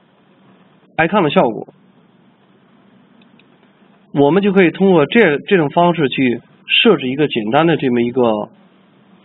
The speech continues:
效果。当然，这个 tab bar 里面还有更多的一个设置，啊，这个 tab bar 里面我们可以来看一看，比如说它的一个，啊，默认色彩，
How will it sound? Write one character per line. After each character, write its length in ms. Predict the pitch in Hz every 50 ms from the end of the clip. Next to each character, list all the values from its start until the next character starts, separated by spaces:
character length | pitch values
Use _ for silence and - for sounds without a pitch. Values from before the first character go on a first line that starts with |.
| - _
效 260 | - - - 175 135
果。 160 | 107 - - - _ _ _ _ _ _ _ _ _ _ _ _ _ _ _ _ _ - _ - - _ _ _ _ -
当 120 | - 233
然， 80 | 247 262
这 100 | 247 294
个 100 | 214 190
tab 260 | 185 185 196 240 233 202
bar 220 | - 269 247 180
里 140 | 147 131 123
面 180 | 123 135 139 135
还 160 | - - 160
有 100 | 196 180
更 200 | 170 - 240 196
多 160 | 175 165 170 160
的 60 | 151
一 60 | 139
个 100 | 139 139
设 240 | 127 - 196 156 113
置， 180 | 107 110 - - _ _ _ _ _ _ _ _ _ _ _ _
啊， 180 | - 139 139 139
这 80 | 156
个 60 | 165 165
tab 160 | 165 190 196 185
bar 200 | 175 214 196 156
里 60 | 127 123
面 220 | 120 127 131 131
我 140 | - 131 123
们 100 | 131 139
可 80 | 143
以 40 | 147
来 80 | 139 135
看 200 | - - 170 139
一 40 | 120
看， 180 | 117 110 104 - _ _ _ _ _ _ _ -
比 80 | - 127
如 120 | 151 175
说 180 | 165 180 175 175
它 180 | 170 170 180
的 80 | 165 151
一 120 | 143 151
个， 400 | 147 160 151 135 123 120 113 107 - _ _ _ _ _ _ _ _ _ _ _ _ _ _ _ _ _ _ _ -
啊， 280 | - 131 131 127 127 127 - _ _ _ _ _ -
默 160 | 180 196 202
认 160 | 196 185 180
色 240 | 185 - - 220 151
彩， 100 | - 127